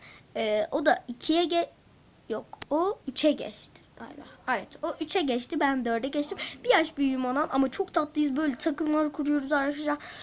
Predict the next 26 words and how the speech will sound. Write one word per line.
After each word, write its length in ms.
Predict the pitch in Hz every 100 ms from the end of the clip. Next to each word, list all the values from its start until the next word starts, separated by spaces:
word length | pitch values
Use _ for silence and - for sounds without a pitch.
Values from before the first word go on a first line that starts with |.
| - -
Böyle 260 | 311 294
videolar 680 | 247 240 233 294 302 294 285
çekiyoruz 500 | 285 277 285 294 311 698
ama 180 | 359 285
yollamıyoruz. 960 | 285 294 294 311 262 233 254 - - - - - - 440
Ne 120 | 339
bileyim, 260 | 208 226 311
yollamıyoruz. 720 | 285 247 202 220 240 247 -
O 160 | - 269 -
istemiyor 520 | 240 - 277 294 277
arkadaşlar. 640 | 262 269 302 285 - 277 - - - -
Ama 220 | 302 254 - -
çok 260 | 587 587 -
tatlıyız. 1160 | 480 - 453 508 440 453 466 453 440 440 - - -
Böyle 300 | 226 262 330
takım 520 | - 254 - 427 440
kuruyorduk 460 | 453 339 247 226 226
biz 160 | 233 240
eskiden 480 | 254 - 320 427 359
ve 160 | 381 285
"Bizi 300 | 254 247 240
fotoğraf 480 | 254 269 262 294
çekin, 300 | 294 269 302
bizi 160 | 269 339
fotoğraf 400 | 392 381 381 381
çekin." 220 | 415 427